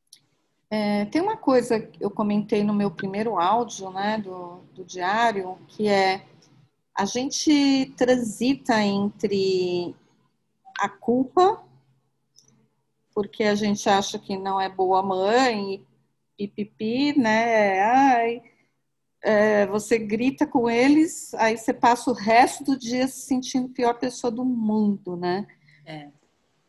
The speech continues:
Speaker 1: E também entre a acusação e a vítima, que é, "Puxa vida, ninguém me ajuda,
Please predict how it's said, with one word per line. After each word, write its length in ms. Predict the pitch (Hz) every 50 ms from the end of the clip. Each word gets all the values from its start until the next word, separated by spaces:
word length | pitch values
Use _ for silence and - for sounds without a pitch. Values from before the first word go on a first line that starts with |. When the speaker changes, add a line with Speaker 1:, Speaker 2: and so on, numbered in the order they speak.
| - - -
Speaker 1:
E 80 | 269 269
também 840 | 269 - 302 285 285 302 302 320 349 339 349 349 359 359 349 - - - _ _ _
entre 500 | - 247 254 254 277 302 285 285 285 277
a 120 | 277 262 254
acusação 1200 | 254 262 - - 262 247 - 254 247 240 - - - - 285 240 226 233 247 269 285 294 285 277 269
e 240 | 247 233 226 220
a 220 | 220 214 208 208 196
vítima, 720 | 196 - 202 226 254 311 - - - - 381 359 311 311
que 160 | - - 330
é, 180 | 277 262 254 254
"Puxa 500 | 254 - - 370 466 466 - - 440 359
vida, 280 | 330 339 392 415 381 370
ninguém 280 | 320 302 302 320 302 339
me 80 | 359 339
ajuda, 1200 | 330 320 311 285 262 226 247 262 302 381 370 - - - 262 262 254 254 254 247 247 247 247